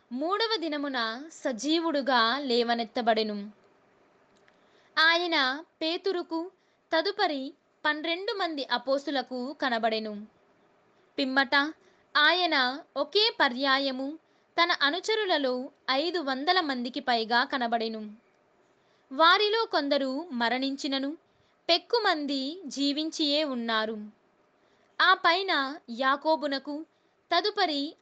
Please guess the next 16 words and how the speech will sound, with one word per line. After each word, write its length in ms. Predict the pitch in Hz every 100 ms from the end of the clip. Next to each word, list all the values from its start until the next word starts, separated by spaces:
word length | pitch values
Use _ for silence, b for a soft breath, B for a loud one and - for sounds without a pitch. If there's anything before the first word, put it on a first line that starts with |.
| -
అపోస్తుల 600 | 269 359 392 427 370 302
అందరికీ 880 | 220 226 247 285 285 254 247 247 285
ఆయన 280 | 226 226 240
కనబడెను. 680 | 247 247 220 220 220 214 208 - - _ _ _ _ _ _ _ -
ఆ 160 | 320 381
కాలమందు 640 | 381 370 403 466 466 415
జన్మించినట్లున్న 1120 | 294 277 254 294 320 339 285 254 277 262 247
వాడైనను 680 | 240 226 220 233 240 254 277 - _ _ _ - 381
చివరకు 600 | 392 427 403 311 277 311 226
నాకును 800 | 226 247 294 320 302 262 254 294 -
ఆయన 260 | 226 247 262
దర్శనమిచ్చెను. 1000 | 226 220 277 262 233 214 254 220 208 202 _ _ _ _ _ _ _ _
ఏలయన 560 | 254 254 269 269 277 320 - _ _ -
అపోస్తుల 540 | 311 320 440 466 480 392
అందరిలో 760 | 285 277 302 294 269 254 349 -
నేను 600 | 233 254 262 262 254